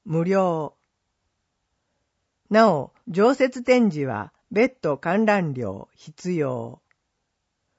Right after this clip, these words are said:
問い合わせ、亀山市歴史博物館。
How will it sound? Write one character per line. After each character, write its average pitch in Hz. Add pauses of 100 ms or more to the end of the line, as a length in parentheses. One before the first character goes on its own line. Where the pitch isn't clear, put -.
(720)
問 233
い 247
合 220
わ 202
せ、 180 (340)
亀 226
山 247
市 147
歴 185
史 262
博 220
物 208
館。 87